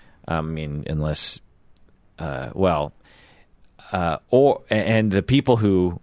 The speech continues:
and the ninety-nine percent of people who love you, they don't bother to make a review. The other thing I'll say here that I haven't, it just occurred to me, which it might be occurring to people out there, is that I get emails from people every day talking about how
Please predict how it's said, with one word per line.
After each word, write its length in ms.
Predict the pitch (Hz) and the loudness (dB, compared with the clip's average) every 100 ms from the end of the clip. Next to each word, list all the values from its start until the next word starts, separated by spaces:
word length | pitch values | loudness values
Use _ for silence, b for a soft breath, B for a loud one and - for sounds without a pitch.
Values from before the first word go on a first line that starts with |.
| - | 0
and 120 | 104 | 2
the 80 | 101 | 4
ninety-nine 460 | 101 120 123 117 101 | 4 4 4 4 2
percent 280 | 92 107 | -2 -2
of 60 | 95 | 0
people 220 | 98 87 | -2 -2
who 80 | 82 | 0
love 240 | 87 147 113 | 2 2 2
you, 240 | 92 95 | 0 0
they 160 | 95 104 | 0 2
don't 220 | 113 76 | 2 2
bother 400 | 95 120 98 78 | 2 4 2 0
to 140 | - 76 | -2 -6
make 240 | 71 - | -6 -6
a 60 | 60 | -10
review. 260 | 62 - - - B B B B B B - | -10 -12 -14 -18 B B B B B B 4
The 120 | 139 | 6
other 120 | 202 | 6
thing 180 | 190 127 | 4 4
I'll 100 | 107 | 4
say 180 | - 101 | 4 4
here 180 | 98 | 4
that 160 | 90 92 | 4 4
I 60 | 92 | 4
haven't, 360 | 98 87 82 - _ - - - | 2 2 -2 -6 _ -20 -18 -10
it 100 | 87 | -8
just 220 | 85 - | -6 -6
occurred 280 | - 123 95 | -2 0 0
to 80 | 82 | -2
me, 280 | 78 78 - | -2 -4 -8
which 220 | 82 78 | -10 -8
it 40 | 78 | -4
might 160 | 80 78 | -6 -4
be 80 | |
occurring 280 | 76 - 76 | -8 -6 -8
to 40 | 71 | -8
people 280 | 82 76 69 | -8 -8 -8
out 140 | 73 | -2
there, 240 | 113 101 - | 0 2 0
is 240 | 87 82 | -2 -2
that 260 | 87 80 - b b b b b b - | 0 -2 -4 b b b b b b 0
I 100 | 139 | 2
get 180 | 160 76 | 4 2
emails 480 | 120 104 87 85 - | 2 2 2 0 -2
from 320 | 98 87 78 | -2 0 -2
people 580 | - 90 85 80 80 - | -4 -4 -2 -2 -2 0
every 280 | 95 90 90 | 0 0 0
day 300 | 87 85 80 | 0 0 -2
talking 480 | - 87 87 85 82 | -2 0 0 -2 -4
about 460 | 76 78 78 - - _ _ _ | -2 -2 -2 -4 -12 _ _ _
how 460 | - 90 85 82 | -6 0 0 0